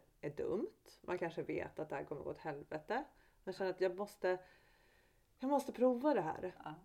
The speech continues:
Speaker 1: Jag måste veta. Och lite som Watain då. Man måste göra alla de här grejerna för att man måste stå mitt i det här och veta hur det känns. Man kan inte hålla på och fatta massa kloka beslut hela tiden.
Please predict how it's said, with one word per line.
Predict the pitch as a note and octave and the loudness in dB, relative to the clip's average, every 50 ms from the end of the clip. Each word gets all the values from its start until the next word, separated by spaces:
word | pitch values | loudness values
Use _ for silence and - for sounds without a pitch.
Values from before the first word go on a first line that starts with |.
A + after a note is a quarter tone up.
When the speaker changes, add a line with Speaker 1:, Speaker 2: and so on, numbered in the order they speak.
| - | -4
Speaker 1:
Jag | - G3+ A#3 A#3+ | 0 2 4 4
måste | A#3+ B3 A#3 A#3 - - - _ - G3 F#3+ F#3 F#3 F3+ - - - - | 4 4 2 0 -4 -12 -8 _ 4 4 6 6 4 2 0 -4 -8 -8
veta. | F#3+ F#3 G#3+ G3+ F#3+ F3 - - - - G#3+ F3+ E3+ D#3 D#3+ - - - | 2 4 6 6 6 4 2 -4 -4 2 4 4 4 4 2 -4 -10 -4
Och | - G3 | -2 0
lite | G3+ A#3 C4 B3+ B3+ - - G#3+ | 4 6 6 4 4 4 2 2
som | G#3+ - A#3 G#3+ G3+ | 4 4 2 4 4
Watain | G3 G#3 G3+ - C#4+ C#4 C4+ A#3 F3+ D#3 D3 C3+ | 4 2 2 2 4 4 4 4 2 0 -2 -2
då. | - - - D#3 - - _ _ _ _ _ _ _ _ _ _ _ _ _ | -2 -2 -2 -4 -6 -12 _ _ _ _ _ _ _ _ _ _ _ _ _
Man | - F#3 F#3+ | -2 -2 0
måste | G3 G3+ G3+ - G#3+ | 0 0 0 0 0
göra | G3 G#3+ A#3 A3 G#3 G3+ G#3 A3+ | 2 4 6 6 6 6 6 4
alla | A3 F#3 F3 | 2 2 0
de | D#3+ | 0
här | D3+ D3+ D3+ | -2 -4 -4
grejerna | D3+ D3+ D3+ D3 D3 D#3 D#3 D#3 D#3 | -4 -2 -4 -4 -4 -6 -6 -8 -8
för | - E3 | -10 -8
att | - | -6
man | F#3 F3+ | -4 -4
måste | F3+ F#3 F3+ - G3 | -4 -4 -4 -6 -8
stå | F#3 - - - A3+ A3+ A3 G3+ F#3 F3 | -8 -8 -4 0 2 2 2 2 0 -2
mitt | E3+ E3+ E3 D#3 - - _ - | -2 -4 -6 -8 -8 -14 _ -8
i | D#3 | -6
det | D3+ | -6
här | - - C#3 C#3+ C#3 C#3 D3+ - | -6 -10 -12 -12 -10 -8 -8 -6
och | D2+ D2+ D2+ D3+ - - - - _ _ _ _ _ _ _ _ _ | -6 -6 -8 -8 -12 -16 -20 -20 _ _ _ _ _ _ _ _ _
veta | - - E3+ D#3+ D3 D3+ - - D#3 | -6 -2 -2 -2 -2 -2 -6 -8 -6
hur | D3+ D3+ | -2 -2
det | D#3+ D#3+ | -2 -4
känns. | - A#3+ B3 E3+ D3 - - - - - _ _ _ _ _ _ _ _ _ _ _ _ _ _ _ _ _ _ _ _ _ _ _ _ _ _ _ _ _ _ _ _ _ _ _ _ _ _ _ _ _ _ _ _ _ _ _ _ _ _ _ _ _ _ | -4 -8 -10 -10 -10 -12 -16 -18 -20 -20 _ _ _ _ _ _ _ _ _ _ _ _ _ _ _ _ _ _ _ _ _ _ _ _ _ _ _ _ _ _ _ _ _ _ _ _ _ _ _ _ _ _ _ _ _ _ _ _ _ _ _ _ _ _
Man | F3+ F#3 | -2 0
kan | F3+ A3 | 0 2
inte | G#3 A3 | 4 4
hålla | G#3 F#3+ | 4 4
på | - F#3 | 2 -2
och | - | -4
fatta | - G#3+ G3+ - - - G3+ | -4 -4 -4 -4 -4 -4 -2
massa | G#3 G#3+ G3+ - F#3 | -2 0 -2 -4 -6
kloka | - - F#3 F3 D#3 - - E3+ | 0 0 0 0 0 -2 -6 -6
beslut | D#3 F3+ - - - G3+ F3 E3+ - | -6 -6 -6 -4 -2 -2 -2 -2 -6
hela | - C#3+ C#3 C#3+ | -12 -14 -14 -14
tiden. | - - - - - - - - - - - | -14 -12 -14 -14 -12 -14 -16 -18 -18 -20 -20